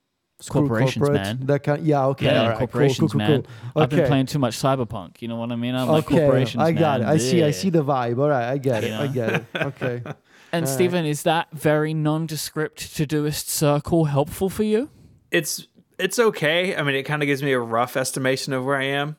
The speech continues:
Speaker 3: on what I had to do for the day.
Speaker 2: Ah, you. So, like, here's what I'm saying, right? You two are like, "Uh,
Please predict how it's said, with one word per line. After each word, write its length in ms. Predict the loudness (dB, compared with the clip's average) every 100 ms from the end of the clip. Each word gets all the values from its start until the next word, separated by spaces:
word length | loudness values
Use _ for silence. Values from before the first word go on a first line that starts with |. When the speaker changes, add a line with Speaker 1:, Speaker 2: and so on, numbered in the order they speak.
| -10
Speaker 3:
on 200 | -8 -4
what 100 | -2
I 60 |
had 160 | -2 -4
to 60 | -6
do 140 | -6
for 140 | -6 -6
the 80 |
day. 140 | -6 -4
Speaker 2:
Ah, 380 | -2 0 0 0
you. 360 | 0 0 -2 -4
So, 220 | 0 2 4
like, 200 | 0 2
here's 280 | 2 2 0
what 120 | -2
I'm 120 | -2
saying, 420 | -4 -2 -2 -2
right? 300 | 0 0 0 -4 -18 -6
You 180 | -4
two 280 | -4 -2 -2
are 60 | 0
like, 300 | 0 -2 -4 -2
"Uh, 520 | 4 4 4 2